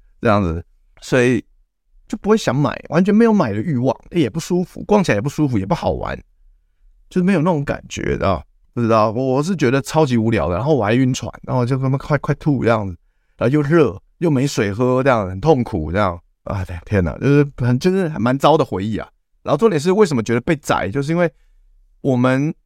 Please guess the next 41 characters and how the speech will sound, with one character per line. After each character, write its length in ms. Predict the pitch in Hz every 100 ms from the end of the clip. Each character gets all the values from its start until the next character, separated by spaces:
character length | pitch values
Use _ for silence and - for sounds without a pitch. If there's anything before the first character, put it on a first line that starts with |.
| _ _
订 300 | 220 156 143
Grab 340 | 214 185 127
是 80 | 131
定 240 | 147 160 151
位 180 | 151
说， 280 | 131 139 131 -
哦， 100 | 117
我 40 |
们 100 | 98
要 80 | 120
到 260 | - 139 113 - 165 _ _ -
某 240 | 110 101
一 60 | 143
个 260 | 151 104
什 140 | - 110
么， 220 | 113 - _ _ _ _ _
什 120 | - 135
么 80 | 151 -
朵 260 | 107 87
什 140 | 104 98
么 120 | 92
的 160 | 107
水 160 | 104 98
上 200 | 95 127
市 200 | - 127
集， 220 | - 71
我 80 | 80
忘 180 | 135 120
记 200 | 143 104
名 180 | 90 98
字 160 | 104
了。 100 | - - - _ _
结 120 | -
果 160 | 156 139
司 180 | - 165
机 140 | 170
把 100 | 151
我 60 | 120
们 100 | 104
载 180 | 151 139
到 240 | 139